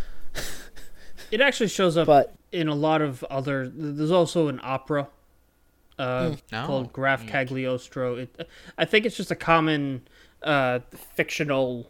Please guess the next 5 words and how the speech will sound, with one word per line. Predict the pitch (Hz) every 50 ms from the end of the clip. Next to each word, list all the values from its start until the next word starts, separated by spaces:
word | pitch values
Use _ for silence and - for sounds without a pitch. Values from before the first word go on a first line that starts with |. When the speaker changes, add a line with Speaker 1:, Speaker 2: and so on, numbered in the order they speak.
| - - - - - _ _
Speaker 2:
uh, | - 147 139 127 123 120 123 127 123 123 - _ _ _ _ _
nation. | 147 127 123 123 - - - 131 117 147 - - - - - - - - - _ _ _ _ _ -
Speaker 1:
Yeah. | - 170 165 165 156 151 156 151 - _ _ _ _ _ _ _ _ _ -
Speaker 3:
Yeah, | 113 107 110 107 104 - - _ -
um, | 120 117 117 117 117 117